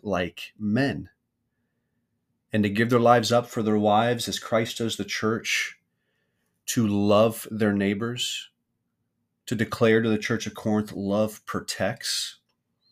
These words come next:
And I think in those generations, and just like most generations, despite our postmodern one,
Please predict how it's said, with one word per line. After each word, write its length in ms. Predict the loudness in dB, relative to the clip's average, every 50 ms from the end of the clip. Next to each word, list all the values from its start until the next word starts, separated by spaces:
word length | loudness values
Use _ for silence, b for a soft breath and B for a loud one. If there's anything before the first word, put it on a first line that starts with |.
| _ _ _ _ _ _ _ _ _ _ _ _ _ _ _ _ _ _ _ _ -20 -16 -8 -2
And 500 | 0 2 4 4 4 4 4 2 0 -2 -10 _ _ _ _ _ _ _ _ _ _ _ -4
I 80 | -2
think 260 | 0 0 0 0 2
in 80 | 4 4
those 180 | 4 4 4 4
generations, 840 | 4 4 4 6 6 4 4 4 2 0 0 -2 -2 -2 -4 -4
and 180 | -4 -2 -2 0
just 240 | 0 0 2 4 4
like 160 | 4 4 4
most 300 | 6 6 6 6 4 4
generations, 600 | 2 2 4 4 4 4 2 2 0 -2 -2 -2
despite 440 | -2 0 0 0 2 2 2 4 4
our 80 | 4 2
postmodern 680 | 0 -2 -2 -2 -2 0 0 0 0 2 2 0 0
one, 280 | 0 -2 -2 -4 -4